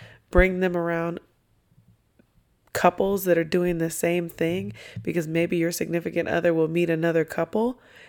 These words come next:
and see how supportive they are and see it in person and see how important it is.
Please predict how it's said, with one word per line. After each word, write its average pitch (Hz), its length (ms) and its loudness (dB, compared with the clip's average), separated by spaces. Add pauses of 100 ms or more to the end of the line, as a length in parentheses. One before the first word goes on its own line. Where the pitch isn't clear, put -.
(140)
and 160 180 -2
see - 160 -4
how 165 160 0
supportive 165 480 0
they 170 160 4
are 170 200 -2
and 165 140 -2
see 165 180 0
it 160 80 0
in 160 100 -2
person 170 440 -4
and 160 120 -4
see 165 140 -6
how 160 160 -2
important 190 480 -2
it 190 120 -4
is. 208 400 -4